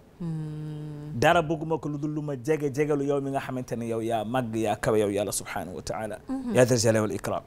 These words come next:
Speaker 1: Mhm.
Speaker 2: Loolu mooy sama ishtigaal.
Speaker 1: Mhm.
Speaker 2: Wal ishtigaal bi ma yuqarribuni ilayka zulfa.
Speaker 1: Mooy
Speaker 2: Sama,
Speaker 1: lo-, sa soxlawo,
Speaker 2: sama
Speaker 1: loo soxlawoo.
Speaker 2: soxlaw, li ma soxlawoo
Speaker 1: Mhm.
Speaker 2: mooy jegele rek yow Yàlla subhanahu wa taala.
Speaker 1: Dëgg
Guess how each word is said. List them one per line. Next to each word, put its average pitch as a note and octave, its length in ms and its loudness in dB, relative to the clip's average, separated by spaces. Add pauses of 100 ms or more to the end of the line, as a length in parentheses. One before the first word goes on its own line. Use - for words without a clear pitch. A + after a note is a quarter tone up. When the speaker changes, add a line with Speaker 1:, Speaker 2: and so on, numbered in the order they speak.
Speaker 1:
Mhm. A#3 240 -6 (1120)
Speaker 2:
Loolu E3+ 280 10
mooy D3+ 180 -2
sama C#3 180 -4
ishtigaal. G#2+ 560 -2 (140)
Speaker 1:
Mhm. F3 240 -8
Speaker 2:
Wal A2+ 120 -4
ishtigaal A#2+ 540 4
bi G#2 100 -2
ma A2 140 2
yuqarribuni G2+ 560 -4
ilayka F2+ 360 -8
zulfa. F3+ 300 -2
Speaker 1:
Mooy F#3 140 0
Speaker 2:
Sama, F#3+ 220 4
Speaker 1:
lo-, - 60 -10
sa - 160 -2
soxlawo, F3 460 2
Speaker 2:
sama C#3 140 8
Speaker 1:
loo C#3 60 6
soxlawoo. F#3+ 180 10
Speaker 2:
soxlaw, F3+ 240 8
li A3+ 60 4
ma A#3 100 4
soxlawoo A3+ 560 10
Speaker 1:
Mhm. C4+ 260 -2
Speaker 2:
mooy D#3 220 8
jegele D3+ 320 8
rek D#3 160 4
yow C3+ 100 6
Yàlla C3 220 6
subhanahu A#2 400 0
wa G#2+ 60 -2
taala. G2 300 -2
Speaker 1:
Dëgg G3+ 340 0